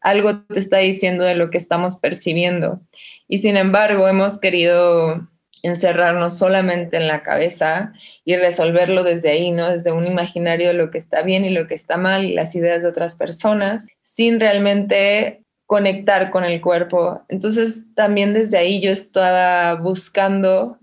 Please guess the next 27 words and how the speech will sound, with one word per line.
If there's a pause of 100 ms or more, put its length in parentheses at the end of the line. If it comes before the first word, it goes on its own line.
de
la
trampa
del
intelectual, (160)
porque
obviamente
suena (120)
perfecto
casi
todo
lo
que
puede
decir
una
persona
como
Octavio
Paz,
pero
si
lo
sientes
desde
el
cuerpo,